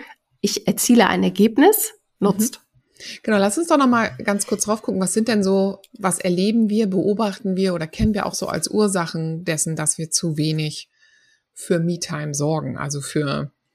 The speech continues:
Speaker 2: die Zeit des Rumhängens. Was würdest du sagen?
Speaker 1: Weil Leistung und Produkt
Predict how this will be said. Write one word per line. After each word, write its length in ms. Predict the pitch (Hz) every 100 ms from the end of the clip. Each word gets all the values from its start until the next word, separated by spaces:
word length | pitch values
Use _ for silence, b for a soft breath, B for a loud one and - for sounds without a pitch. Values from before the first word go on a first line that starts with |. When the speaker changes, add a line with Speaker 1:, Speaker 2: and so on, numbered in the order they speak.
| _ _ _ _ _ _
Speaker 2:
die 180 | - 160
Zeit 420 | - 151 151 -
des 420 | 147 - - - _ _ 131 - _ _ _ _ _ -
Rumhängens. 720 | 160 139 147 143 147 - - _ _ -
Was 180 | 165
würdest 200 | 185 -
du 120 | 170 165
sagen? 400 | 170 165 147 147 _ _ _ _ _ B B B B B B _ _ _ _ - - _ -
Speaker 1:
Weil 200 | 185 175
Leistung 720 | 175 180 - 202 190 190 190 - _
und 160 | 190 190
Produkt 600 | - 185 190 - -